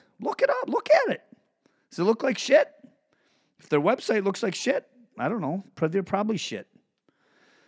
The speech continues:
But anyway, so you'd rather start a conversation. God, there's people.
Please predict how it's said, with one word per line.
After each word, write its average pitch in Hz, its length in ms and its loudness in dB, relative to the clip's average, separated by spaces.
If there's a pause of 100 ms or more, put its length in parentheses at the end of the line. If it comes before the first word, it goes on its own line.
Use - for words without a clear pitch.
(300)
But 277 100 4
anyway, 165 400 4
so 190 160 2
you'd 185 240 4
rather 208 340 6
start 196 300 4
a 185 40 0
conversation. 170 920 0 (1700)
God, - 160 -16
there's - 160 -18
people. - 260 -20